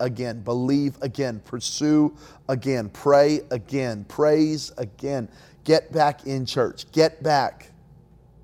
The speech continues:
to your relationship with God, because I believe no matter the disappointments of yesterday, tomorrow can be better. They're waiting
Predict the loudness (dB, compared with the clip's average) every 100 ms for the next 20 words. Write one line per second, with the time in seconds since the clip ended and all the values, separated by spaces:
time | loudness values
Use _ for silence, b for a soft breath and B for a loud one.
0 | _ -20 -20 -10 0 2 4 4 2 0
1 | -10 -8 -8 -8 -8 2 4 4 -2 2
2 | 6 8 8 4 2 -4 -12 b b b
3 | -8 4 6 6 2 -4 -2 -4 -2 -4
4 | -4 -8 -8 -2 -2 -4 -8 -6 -6 -6
5 | -6 -4 -2 -4 -6 -8 -8 -8 -10 -12
6 | -18 _ _ -20 _ _ -20 -20 -20 -20
7 | _ -20 _ _ -20 -4 0 0 -2 2
8 | 6 6 6 4 4 -4